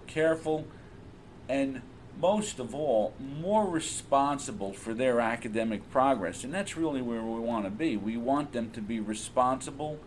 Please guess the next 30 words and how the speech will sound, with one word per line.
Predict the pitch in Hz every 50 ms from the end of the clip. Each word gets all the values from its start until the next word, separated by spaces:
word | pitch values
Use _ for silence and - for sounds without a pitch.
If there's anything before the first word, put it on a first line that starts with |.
| - - - - - - - -
for | - 135 127
their | 117 117 113 113
own | 117 113 113 113 110 107
work. | 104 104 92 78 - - - - - - - - - - - - - - - - - - - - - - - - - - - - - - - - - - - - -
My | - 139 156 165 170
name | 165 160 160 151 147
is | 131 117 - -
Jim | - - 143 147 147 143 135 117
Burns. | 131 135 147 147 147 151 156 156 - - 117
You | 143 175 175
have | 160 151 135 120
been | 113 120 117 120 127
listening | 147 156 151 - 156 139 135 131 123 107
to | 110 101
Anti-Bullying | - 117 135 139 139 135 - 139 127 127 123 120 127 135 135 135 131 131 123 123 120 117 113 110
One | 117 123 127 123
oh | 123 120
one. | 120 117 113 120 120 123 131 143 143 - - - - - - - - - - - - - - - - - - - - - - - -
If | - 135 - -
you | 131 113
like | 110 117 120 131 139 131 - -
this | - 151 147 - - - - - - - - - - - - - - - - - -
podcast | - - 139 143 139 - - 151 143 143 147 160 156 - -
and | 131 123
you | 117 110
want, | 110 117 117 117 120
like | 120 127 139 135 -
to | -
learn | 139 135 135 135 135 131 127
more | 123 123 123 127 127 127 131 143 143